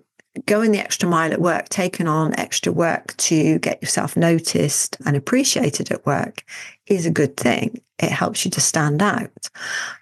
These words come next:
But staying late when everybody else has gone home to do somebody else's work, or taking work home with you because you were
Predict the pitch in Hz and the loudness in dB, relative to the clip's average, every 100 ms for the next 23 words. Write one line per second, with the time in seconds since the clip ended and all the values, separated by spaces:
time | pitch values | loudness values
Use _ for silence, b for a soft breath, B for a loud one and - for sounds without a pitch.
0 | B _ - 202 190 - - - - B | B _ -2 0 0 -4 -4 -4 -4 B
1 | - - - 226 226 226 208 202 - 190 | -20 -6 -2 2 2 4 4 2 0 0
2 | 180 175 170 170 170 - - 165 165 - | 0 0 0 -2 -2 -4 -2 -2 -2 0
3 | 262 254 220 175 156 151 165 151 151 151 | 2 4 2 2 0 0 0 0 0 0
4 | 143 - 151 165 147 147 - - 170 170 | 0 -2 0 0 0 -2 -2 0 0 0
5 | 170 156 - - 208 214 180 - 135 139 | -2 -2 -2 -2 2 4 2 2 2 2
6 | - - 151 - 160 156 151 147 - - | 0 -2 -2 -2 0 0 0 0 -2 0
7 | 175 175 165 87 | 4 4 4 2